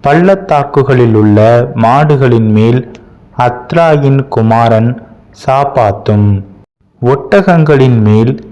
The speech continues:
இஸ்மவேலனாகிய ஓபிலும், கழுதைகளின் மேல் மொரோனோத்தியனாகிய எகிதாவும், ஆடுகளின் மேல் ஆகாரியனான யாசீசும் விசாரிப்புக்காரராயிருந்தார்கள்.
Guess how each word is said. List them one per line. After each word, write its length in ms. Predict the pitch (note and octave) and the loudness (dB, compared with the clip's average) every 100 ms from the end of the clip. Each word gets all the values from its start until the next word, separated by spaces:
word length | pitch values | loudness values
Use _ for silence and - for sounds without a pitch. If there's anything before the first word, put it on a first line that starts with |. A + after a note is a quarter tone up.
| - | -4
இஸ்மவேலனாகிய 1500 | A#2+ C3+ - F3 E3 C#3 C3 B2+ A2+ G#2+ G#2+ G#2+ A2 A2+ B2+ - - - - - | -2 -2 0 0 2 2 2 2 2 0 0 0 2 2 0 -4 -18 -20 -20 -4
ஓபிலும், 720 | A#2+ C#3+ C#3+ B2 G#2 G2+ B2 C#3 - - - B2 | 0 2 2 2 2 0 0 -4 -10 -20 -10 -2
கழுதைகளின் 680 | C3 D#3+ F3+ F#3 D#3 B2 A2 | 0 2 2 2 2 2 2
மேல் 500 | G#2 G#2+ A2+ C3+ - - - _ _ _ _ | 2 2 0 -2 -8 -20 -20 _ _ _ _
மொரோனோத்தியனாகிய 1600 | B2+ B2+ D#3+ G3 F3+ E3 D#3+ C3+ B2 A2+ G#2+ A2 G#2+ A2 A#2 B2 - - | -2 0 2 4 2 0 0 0 2 0 0 -2 2 2 2 0 -4 -6
எகிதாவும், 1120 | G#2 A2 D#3 D3 C#3 A2+ G2 G2+ G2+ G2+ F#2+ G2 - - - | -2 0 0 2 2 2 0 0 0 0 -2 -6 -14 -20 -6
ஆடுகளின் 600 | A2+ D3+ G3 G#3+ E3+ B2 | -2 0 2 2 0 0
மேல் 640 | A2+ G#2+ G#2+ A2+ A#2+ - - - | 2 2 2 2 -2 -8 -20 -8
ஆகாரியனான 1200 | A2+ A#2 B2+ C#3 D#3+ D#3+ C3+ A2+ G#2 G#2 G#2+ A#2 A#2+ - - - - | -2 -2 0 0 2 2 2 2 2 2 2 0 -2 -8 -20 -14 -4
யாசீசும் 1000 | G#2+ A#2+ D3 - B2 G#2+ G#2 A2+ A#2+ C3+ - - - - | 0 0 0 -4 -2 -2 0 0 0 -2 -10 -20 -14 -4
விசாரிப்புக்காரராயிருந்தார்கள். 2250 | A2 A#2+ C#3 D#3 D3+ - - B2 A2 G#2 G#2 A2 A#2 A2+ A2+ A2+ G2 G2+ G#2 G2+ G2+ G2 | -4 0 -2 -2 -4 -8 -4 0 2 2 2 2 0 0 0 0 0 0 0 2 2 -2